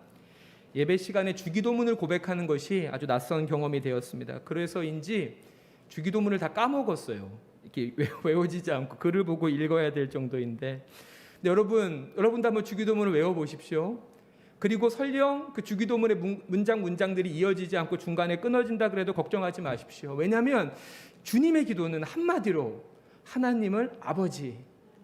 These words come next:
아빠라고 부르는 거기 때문에 그렇습니다. 여러분이 여러분의 삶 속에서 하나님을 향해서 아버지, 아빠라고 부른다면 그 한마디의 부름과 호칭 속에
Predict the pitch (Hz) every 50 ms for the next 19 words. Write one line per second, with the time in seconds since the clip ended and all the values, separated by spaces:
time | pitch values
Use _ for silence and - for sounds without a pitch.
0 | - - - - - - - 165 - - - - 202 190 175 165 151 151 151 -
1 | - - 139 139 180 151 - 185 190 214 220 220 208 170 156 160 - - 185 175
2 | 170 175 165 - 156 151 147 - - 131 120 - - - - - - - - -
3 | - 190 196 214 208 226 196 196 185 160 143 131 - - - - - - - -
4 | - - - - - - - - - - - - - - _ _ _ - - -
5 | - - _ _ _ - - _ _ _ - _ _ - - - - _ _ -
6 | _ - 160 160 165 160 170 165 151 151 - - 202 196 190 - - 147 123 127
7 | 117 - 127 135 175 247 - - - - - - - _ _ _ _ _ _ -
8 | - - 180 208 214 220 220 196 196 196 190 180 160 - - 143 127 - - 139
9 | 143 156 175 160 143 170 165 147 135 127 135 - - - - - _ _ - -
10 | - - - - - 208 185 175 165 156 135 175 170 190 220 190 190 214 240 247
11 | 233 208 180 175 214 214 185 160 - - - - - - - - - 226 220 -
12 | 262 277 285 277 277 247 208 247 247 240 233 233 226 220 240 233 220 208 208 202
13 | 240 240 - 262 247 - - 196 165 143 151 147 135 135 -